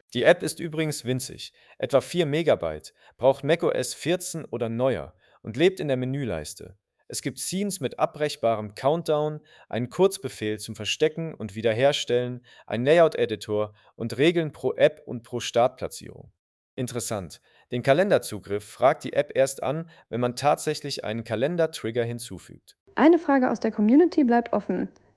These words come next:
Speaker 2: Ein Nutzer möchte wissen, ob man eine Regel erstellen kann, die ein bestimmtes Chrome-Profilfenster fest auf einen Platz setzt, sobald es das aktive Ziel wird,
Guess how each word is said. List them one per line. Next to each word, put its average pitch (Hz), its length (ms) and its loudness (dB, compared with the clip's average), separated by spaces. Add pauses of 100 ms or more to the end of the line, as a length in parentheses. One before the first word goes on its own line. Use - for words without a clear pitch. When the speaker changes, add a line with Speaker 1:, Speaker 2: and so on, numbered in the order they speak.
Speaker 2:
Ein 202 200 2
Nutzer 269 300 2
möchte 226 300 0
wissen, 285 400 4
ob - 120 -4
man 208 100 0
eine 196 260 0
Regel 285 260 4
erstellen 226 440 2
kann, 254 320 4
die 214 100 2
ein 196 140 0
bestimmtes 208 480 -2
Chrome-Profilfenster 247 1120 2
fest - 320 -4
auf 214 140 -6
einen 202 200 0
Platz 240 300 -2
setzt, - 380 -2
sobald 196 300 0
es 233 120 -4
das 208 140 -2
aktive 208 420 -2
Ziel 254 320 4
wird, 269 240 4